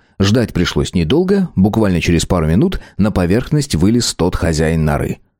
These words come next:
«Да вы издеваетесь надо мной, что ли?» Возмутился Серега, глядя куда-то вверх, словно обращаясь к разработчикам игры.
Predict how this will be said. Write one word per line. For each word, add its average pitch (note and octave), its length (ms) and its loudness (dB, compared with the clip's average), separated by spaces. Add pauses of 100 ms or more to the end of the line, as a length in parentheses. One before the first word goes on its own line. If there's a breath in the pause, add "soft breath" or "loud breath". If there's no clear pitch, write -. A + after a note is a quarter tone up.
(320)
«Да F#3 160 4
вы C4+ 160 4
издеваетесь G#3+ 680 2
надо D3+ 220 2
мной, C3+ 240 2
что A#3 340 2
ли?» F3+ 220 0 (600)
Возмутился D#3 640 2
Серега, F#3 400 2
глядя C3 340 2
куда-то G#2+ 320 0
вверх, F#2 500 0 (200 soft breath)
словно B2+ 380 0
обращаясь G#2+ 500 0
к - 60 -4
разработчикам G#2+ 680 2
игры. D#2+ 240 0